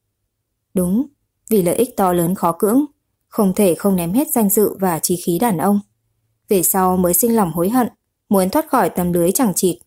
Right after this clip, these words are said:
nhưng không dám, không muốn chấp nhận tổn thất sự nghiệp và danh tiếng, đúng không? Từ xưa tới nay, chuyện tốt đã khó song toàn, cây mía còn chẳng có hai đầu ngọt.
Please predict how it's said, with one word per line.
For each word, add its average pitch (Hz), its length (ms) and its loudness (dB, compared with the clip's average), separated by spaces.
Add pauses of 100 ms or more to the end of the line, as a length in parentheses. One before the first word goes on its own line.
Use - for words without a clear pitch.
(120)
nhưng 185 200 0
không 190 220 0
dám, 185 340 -2 (400)
không 196 280 0
muốn 180 220 2
chấp 320 180 -2
nhận 247 240 2
tổn 180 220 0
thất 285 220 -4 (140)
sự - 180 0
nghiệp 185 340 0
và 175 120 -4
danh 190 200 -2
tiếng, 190 320 -2
đúng 208 140 0
không? 262 260 0 (640)
Từ 190 120 0
xưa 185 220 0
tới 180 160 -4
nay, 202 360 -2 (380)
chuyện - 260 0
tốt 247 240 2
đã 190 120 0
khó 170 240 -2
song 202 240 -2
toàn, 180 240 0 (500)
cây 226 140 2
mía 196 320 4
còn 233 160 0
chẳng 180 220 -2
có 170 120 -4
hai 233 180 -2
đầu 214 180 2
ngọt. 170 260 -2